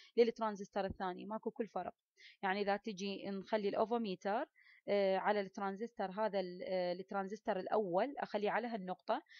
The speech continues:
أو أخلي الأوفوميتر على هذا الترانزستور الثاني، ما-،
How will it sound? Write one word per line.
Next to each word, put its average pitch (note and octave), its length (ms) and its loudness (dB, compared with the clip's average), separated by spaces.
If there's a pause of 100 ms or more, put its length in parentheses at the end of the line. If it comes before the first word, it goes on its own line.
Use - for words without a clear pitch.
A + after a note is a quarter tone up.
(160)
أو D4 140 6
أخلي D#4 240 2
الأوفوميتر C4 640 0
على A3+ 220 4
هذا A3 400 2 (280)
الترانزستور G#3 760 0
الثاني، F#3+ 420 -6 (320)
ما-، B3+ 80 2